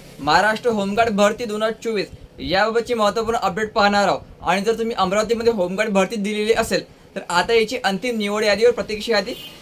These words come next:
जाहीर करण्यात आलेली आहे. ही पण यादी आपण या व्हिडिओमध्ये पाहणार आहोत. तर यासाठी तुम्ही हा व्हिडिओ शेवटपर्यंत पाहायचा आणि चॅनलवर नवीन असाल, चॅनलला सबस्क्राईब करा. नोकरीविषयीचे प्रत्येक अपडेट तुम्हाला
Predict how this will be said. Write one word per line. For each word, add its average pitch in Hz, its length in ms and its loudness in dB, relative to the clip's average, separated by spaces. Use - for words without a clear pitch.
जाहीर 175 240 2
करण्यात 220 320 0
आलेली 196 340 0
आहे. 233 120 -2
ही 202 100 -2
पण 240 140 -4
यादी 220 200 0
आपण 220 220 0
या 226 140 2
व्हिडिओमध्ये 214 420 0
पाहणार 185 400 0
आहोत. - 380 -8
तर 170 60 -6
यासाठी 202 400 0
तुम्ही 226 200 -4
हा 180 200 2
व्हिडिओ 196 260 -2
शेवटपर्यंत 196 420 -2
पाहायचा 190 440 0
आणि 208 160 -2
चॅनलवर 180 280 -2
नवीन 165 220 -4
असाल, 240 200 -2
चॅनलला 190 320 -4
सबस्क्राईब 220 480 0
करा. 185 240 -4
नोकरीविषयीचे 220 600 -4
प्रत्येक 220 340 -6
अपडेट 185 320 -4
तुम्हाला 185 280 -4